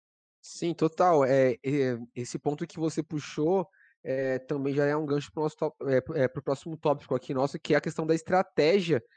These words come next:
de você criar esse seu negócio em omnichannel, né? Você tem que pensar não só nos canais, mas como você vai gerir esses canais e monitorar eles. Então,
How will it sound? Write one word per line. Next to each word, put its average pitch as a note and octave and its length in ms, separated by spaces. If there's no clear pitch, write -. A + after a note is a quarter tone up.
de B2 240
você C#3+ 720
criar F3 640
esse C#3 840
seu C#3+ 180
negócio C3+ 500
em C#3 60
omnichannel, C3+ 580
né? A#2 80
Você A#2+ 200
tem B2+ 100
que - 80
pensar D3+ 640
não D#3 180
só G#3+ 200
nos G3+ 160
canais, C#3+ 500
mas C3+ 160
como C#3+ 200
você E3 220
vai E3 200
gerir D#3+ 580
esses - 200
canais D3+ 440
e - 20
monitorar E3+ 640
eles. B2+ 340
Então, C3+ 480